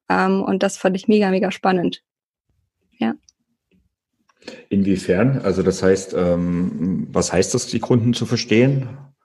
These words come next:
Speaker 1: Ähm, was das für Menschen sind, also dass man sich wirklich, man sa-, spricht ja auch immer, man muss sich, äh, überlegen, was das genau für ein Kunde ist und, ähm,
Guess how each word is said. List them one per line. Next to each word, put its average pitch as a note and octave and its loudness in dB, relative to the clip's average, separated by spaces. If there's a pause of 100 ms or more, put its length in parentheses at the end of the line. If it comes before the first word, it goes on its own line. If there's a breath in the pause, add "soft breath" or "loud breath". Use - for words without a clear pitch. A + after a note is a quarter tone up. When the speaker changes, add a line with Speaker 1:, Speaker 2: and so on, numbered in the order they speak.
Speaker 1:
Ähm, A3 4
was G#3 2
das A#3+ 2
für A#3 0
Menschen A#3+ 4
sind, B3 4
also G#3+ 0
dass G#3+ 0
man G#3+ 0
sich G#3 -6
wirklich, G#3+ -4
man G3+ -4
sa-, - -6
spricht - -8
ja G3+ 0
auch - -14
immer, G3+ -2
man G3 -4
muss G3 -8
sich, - -14
äh, G3 -4
überlegen, G3+ -2
was G3+ -4
das G3+ -8
genau G3 -6
für - -6
ein - -4
Kunde C4+ 6
ist A3+ 0
und, G3+ -4
ähm, G#3 -2